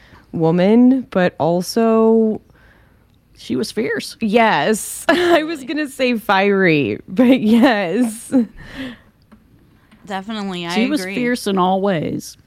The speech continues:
Speaker 1: Yes, she was.
Speaker 3: So,
Speaker 1: And,
Speaker 3: and
Speaker 1: oh.
Speaker 3: also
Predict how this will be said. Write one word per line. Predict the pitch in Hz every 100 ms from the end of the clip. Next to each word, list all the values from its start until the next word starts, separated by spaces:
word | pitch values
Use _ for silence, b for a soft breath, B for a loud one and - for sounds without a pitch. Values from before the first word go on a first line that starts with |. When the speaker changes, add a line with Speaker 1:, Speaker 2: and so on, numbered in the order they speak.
| _ -
Speaker 1:
Yes, | 202 202 -
she | - 220
was. | 185 160 139 62 175 - - b b b b b b _ _ _ _ _
Speaker 3:
So, | - - 320
Speaker 1:
And, | 180 175 175 180
Speaker 3:
and | 277 285
Speaker 1:
oh. | 208
Speaker 3:
also | 196 175 277 240 233 240